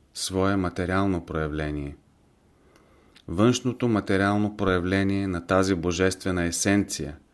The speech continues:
която носи вечния живот, е еликсирът на живота, който не е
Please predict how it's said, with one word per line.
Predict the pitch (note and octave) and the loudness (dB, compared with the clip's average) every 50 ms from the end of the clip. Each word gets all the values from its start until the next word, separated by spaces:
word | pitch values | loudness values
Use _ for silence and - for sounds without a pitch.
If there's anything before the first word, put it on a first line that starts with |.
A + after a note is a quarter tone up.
| _ _ _ _ _ _ _ _ _ _ _ _ _ | _ _ _ _ _ _ _ _ _ _ _ _ _
която | - G2 G2 F#2+ F#2+ - G2+ F2+ | -2 0 2 2 0 0 -2 0
носи | F2+ F#2+ G2 F#2+ - - F#2 | 0 2 0 0 0 -2 -2
вечния | E2 D#2+ F#2+ G2 G2 - - A#2 A2+ G#2+ F#2+ | 0 2 2 2 2 0 0 0 2 2 2
живот, | E2 E2 D#2+ D2 C#2+ C#2+ - - _ - - _ _ _ _ _ _ _ _ _ _ _ _ _ _ _ _ _ _ _ _ - | 0 0 -2 -4 -4 -6 -8 -12 _ -20 -20 _ _ _ _ _ _ _ _ _ _ _ _ _ _ _ _ _ _ _ _ -4
е | F#2+ F2+ - - | -4 -4 -4 -4
еликсирът | - F2 E2 E2+ E2+ - - - - G#2+ G2+ G#2 A2 G#2+ - | -6 -4 -4 -4 -4 -4 -4 -2 0 0 0 0 0 -2 -2
на | G2+ F#2+ | -2 -2
живота, | E2+ E2+ F2 E2 E2+ E2+ E2 - - D#2+ D2+ D2+ - _ _ _ _ _ _ _ _ _ _ _ _ _ _ _ _ _ _ - - | 0 0 0 0 0 0 0 -2 -4 -8 -10 -10 -14 _ _ _ _ _ _ _ _ _ _ _ _ _ _ _ _ _ _ -8 0
който | - F#2 F#2+ G2 F#2+ - - A2 A2+ | 4 4 6 4 4 0 -4 -4 -2
не | G#2 G2 F2+ F2+ F2+ F#2 G2 A2+ | 0 0 0 0 0 2 0 0
е | G#2+ - | -2 -4